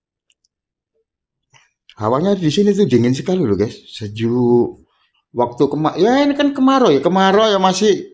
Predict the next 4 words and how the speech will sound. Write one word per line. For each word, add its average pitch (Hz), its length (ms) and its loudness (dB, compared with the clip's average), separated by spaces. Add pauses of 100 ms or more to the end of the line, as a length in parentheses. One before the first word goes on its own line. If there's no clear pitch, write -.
(200)
masih 185 240 -8
sejuk. 185 400 2 (520)
<laughs> - 280 -14 (2000)
Ya. 104 560 -2